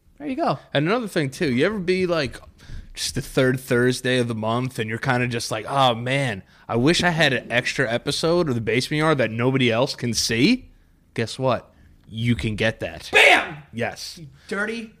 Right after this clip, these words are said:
Speaker 2: We have a
Speaker 1: slut.
Speaker 2: Patreon exclusive episode that comes out. So the w-, the third week of every month, you get one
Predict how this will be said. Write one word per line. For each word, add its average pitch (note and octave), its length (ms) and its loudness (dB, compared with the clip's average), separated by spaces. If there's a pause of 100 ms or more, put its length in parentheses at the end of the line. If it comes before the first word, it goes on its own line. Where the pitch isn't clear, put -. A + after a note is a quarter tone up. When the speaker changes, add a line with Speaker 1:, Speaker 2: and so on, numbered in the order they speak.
Speaker 2:
We A#2+ 140 6
have C#3+ 160 6
a F3+ 60 4
Speaker 1:
slut. C#3 100 -2
Speaker 2:
Patreon E3+ 420 4
exclusive D#3+ 420 0
episode F3+ 680 4
that B2 140 -2
comes C#3 300 2
out. A#2 300 4
So B2+ 120 0
the A#2+ 120 2
w-, A#2 200 2
the A#2+ 140 -6
third A3 360 4
week G#3+ 300 0
of C#3+ 120 2
every F3 220 4
month, D#3+ 300 2
you C#3+ 100 0
get B2 300 2
one G#2+ 320 -6